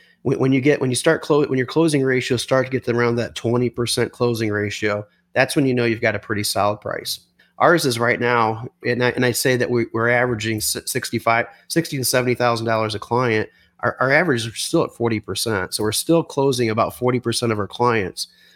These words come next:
which, uh, again tells me that we're probably still a little too high, or too, too low, I mean, and maybe need to increase a little bit more. But we're kinda holding fort for right now and seeing how that goes. But,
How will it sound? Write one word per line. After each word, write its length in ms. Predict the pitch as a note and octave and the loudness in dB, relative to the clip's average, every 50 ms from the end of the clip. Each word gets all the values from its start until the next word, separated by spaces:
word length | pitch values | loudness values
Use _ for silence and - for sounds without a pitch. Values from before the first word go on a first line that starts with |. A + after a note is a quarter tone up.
| _ _ | _ _
which, 260 | - B2 A#2+ - - | -2 -2 0 2 0
uh, 80 | B2+ A2+ - | 0 0 0
again 320 | B2+ G#2+ F2+ C#3+ D3 C3+ - | 0 0 4 4 4 4 2
tells 300 | - D3+ C3+ C3 B2+ A#2 | 0 0 0 0 0 0
me 120 | B2+ B2 | 0 2
that 160 | A#2+ A#2 - - | 2 0 -2 -2
we're 80 | A2+ | -6
probably 540 | - - - B2+ C3 C3 B2 A#2 A#2 A#2 A2+ | -8 -2 0 2 2 2 0 -2 -2 -2 -2
still 440 | - - - - - C#3+ C#3 C3 A2+ | -2 -4 -4 0 2 2 4 4 2
a 20 | |
little 280 | A2 A2+ A#2+ A2+ A2+ G#2+ | 0 -2 -2 -2 -2 -4
too 180 | - - A2 F#2+ | -4 -4 -4 -2
high, 380 | A2 G#2 G2+ F#2+ E2+ F#2 F#2+ _ _ _ _ _ _ - | 0 0 0 0 -2 -4 -8 _ _ _ _ _ _ -2
or 140 | - A#2 A#2 | 0 0 0
too, 220 | - - D3 C3 | 2 2 2 2
too 180 | - - C#3 A#2+ | 2 0 0 0
low, 240 | A2 A2+ A2+ A2+ A2 | 0 0 0 -2 -2
I 60 | G#2+ | -4
mean, 180 | G2+ G2 G#2 G2+ | -4 -4 -6 -4
and 80 | G#2 A#2 | -2 0
maybe 220 | A#2 A#2 A2+ A2+ | 0 2 2 2
need 180 | A#2 A#2 A2+ G2+ | 0 0 0 -2
to 80 | G#2+ G2 - A#2+ | -4 -6 -2 -2
increase 400 | A#2 G#2+ - B2 A2+ G#2+ - - | -2 -2 0 -2 -2 0 0 -2
a 40 | |
little 300 | G2+ G2+ G#2+ A2+ A#2 A#2 | -4 -4 -4 -4 -4 -4
bit 160 | G#2 G2+ - G#2 | -4 -6 -10 -8
more. 280 | G#2 G2 F#2 G#2 G#2 _ _ _ - - - _ - | -10 -10 -10 -10 -18 _ _ _ -20 -20 -20 _ -6
But 120 | A#2+ A#2+ B2+ | -2 0 0
we're 80 | B2 | 0
kinda 240 | - D3+ D3+ D3 A#2+ | 2 4 4 4 4
holding 300 | A2+ C#3 C3+ B2 A#2 A2+ | 2 2 0 2 0 -2
fort 280 | - - B2+ B2 - - | -4 -2 -2 -2 -2 -4
for 160 | - B2 A#2+ | -2 -2 0
right 140 | A#2 F2+ - | 0 0 0
now 200 | A#2 A2+ A2+ A2+ | 0 0 0 0
and 80 | A2 | -2
seeing 220 | G#2 - A#2 A2+ A2 | -2 -4 -4 -4 -2
how 160 | A#2 A2 G#2+ | -2 -2 -2
that 220 | A2 G#2+ G2+ G#2 | -2 -4 -6 -4
goes. 360 | A2+ A#2 A#2 A2+ G#2+ G#2+ G#2+ | -4 -2 -2 -2 -4 -4 -6
But, 260 | - - - G#2 - | -8 -6 -6 -8 -8